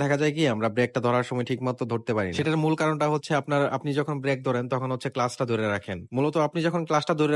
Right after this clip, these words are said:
রাখেন, তখন হচ্ছে গাড়িটা একদম ফ্রিলি থাকে, ফ্রি হয়ে যায়, যার কারণে হচ্ছে ব্রেক ঠিকমতো কাজ করে না। আবার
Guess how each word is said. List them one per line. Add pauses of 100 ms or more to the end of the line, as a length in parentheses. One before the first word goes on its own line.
রাখেন, (100)
তখন
হচ্ছে
গাড়িটা
একদম (100)
ফ্রিলি (100)
থাকে, (120)
ফ্রি
হয়ে
যায়,
যার
কারণে
হচ্ছে
ব্রেক
ঠিকমতো
কাজ
করে
না। (340)
আবার